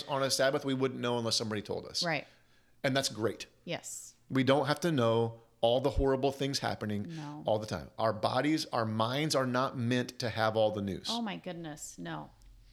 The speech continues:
Speaker 1: If you need to go, by the way, you can.
Speaker 2: No, I'm
Speaker 1: I'll just
Speaker 2: okay.
Speaker 1: keep talking.
Speaker 2: Okay.
Speaker 1: We don't do any email. No email on the Sabbath. We don't open it. We
Speaker 2: Mm-mm.
Speaker 1: don't, nothing. Don't email anybody.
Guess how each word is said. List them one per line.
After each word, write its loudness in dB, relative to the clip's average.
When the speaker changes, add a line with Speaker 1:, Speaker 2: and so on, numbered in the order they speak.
Speaker 1:
If -8
you -2
need -2
to -6
go, -4
by -6
the -10
way, -10
you -14
can. -8
Speaker 2:
No, -6
I'm -10
Speaker 1:
I'll 0
just -4
Speaker 2:
okay. -8
Speaker 1:
keep -14
talking. -10
Speaker 2:
Okay. -16
Speaker 1:
We 2
don't 2
do 2
any 2
email. 2
No 4
email 2
on -4
the -4
Sabbath. -4
We -4
don't -2
open 0
it. -4
We -10
Speaker 2:
Mm-mm. -6
Speaker 1:
don't, -6
nothing. -4
Don't -4
email 2
anybody. 0